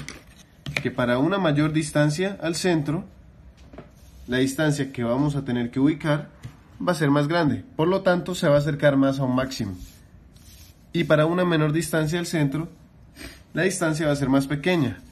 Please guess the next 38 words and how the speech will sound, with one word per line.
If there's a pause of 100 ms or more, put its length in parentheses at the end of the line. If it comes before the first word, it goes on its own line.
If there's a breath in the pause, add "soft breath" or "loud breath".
(140)
por
lo
tanto
se
va
a
acercar
más
a
un
mínimo. (880 soft breath)
Así
que
vamos
a
mirar (260)
por
inspección
simple (640)
cuáles
serían
los
posibles
máximos
y
cuáles
los
posibles
mínimos. (1900 loud breath)
Como
se
puede
ver,
el
cuatro
y
el
tres